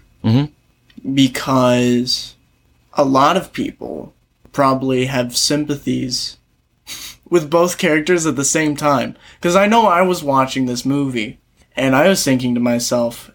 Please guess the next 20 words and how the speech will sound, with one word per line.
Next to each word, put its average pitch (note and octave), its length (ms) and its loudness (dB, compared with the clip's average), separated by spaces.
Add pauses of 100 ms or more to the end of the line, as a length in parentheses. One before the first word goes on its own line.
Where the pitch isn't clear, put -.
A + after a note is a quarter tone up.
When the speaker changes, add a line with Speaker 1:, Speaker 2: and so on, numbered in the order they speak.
Speaker 2:
if C3 160 -4
I C#3 160 4
were G3 120 2
in B2 140 2
his C3 220 0
shoes, - 600 -6 (540)
I D3+ 140 0
probably C3+ 440 0
wouldn't A#2+ 420 0
have B2 360 0
too E3+ 160 0
much C#3 240 2
more A#2 160 0
patience A#2+ 880 -2 (460)
than B2+ 240 2
his B2 160 0
character A#2+ 420 0
does. - 560 -2
Speaker 1:
Yeah. C#3 200 -4 (800)
Speaker 2:
'Cause B2 600 -2